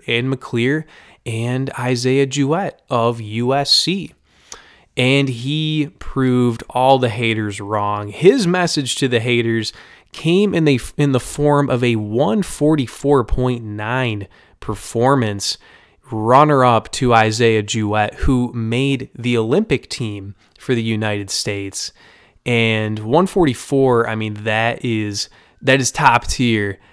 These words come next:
N C double A performing right there. And he won the S E C outdoor as well. So looking at his resume, he's got the tactics, he knows when to make his surge, and he's got the speed. The fact that he can run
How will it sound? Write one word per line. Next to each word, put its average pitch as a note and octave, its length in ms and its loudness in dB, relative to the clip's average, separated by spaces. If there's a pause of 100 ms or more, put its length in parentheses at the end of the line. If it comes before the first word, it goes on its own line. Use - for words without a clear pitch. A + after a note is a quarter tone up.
(120)
N A#2 180 0
C B2 140 -2
double A2 380 2
A G#2+ 100 2
performing A#2 640 0
right G#2+ 320 -2
there. A#2 380 4 (320)
And C3 280 -2
he C#3 180 -2
won B2+ 480 -2
the D3+ 200 -6
S C3+ 280 -2
E C3 80 -2
C A#2 500 -2 (400)
outdoor A2+ 800 0 (300)
as G#2 300 -4
well. G#2 640 -2 (800)
So C3 320 4
looking D#3 560 0
at D#3+ 140 -2
his C#3 180 -2
resume, A#2+ 720 0 (240)
he's G#2 240 -10
got A2 300 0
the F3 80 -2
tactics, C#3+ 720 -2
he B2 140 -4
knows A2 340 -2
when C#3+ 140 -2
to C#3+ 60 0
make C#3 260 -2
his C#3+ 120 -2
surge, C3 560 0 (400)
and C3 340 2
he's B2+ 200 -2
got A2+ 280 2
the A2+ 60 -8
speed. A#2 520 -2
The G#2 80 -8
fact A#2 300 -4
that B2 120 -4
he B2 80 -8
can A#2+ 180 -2
run A#2 520 0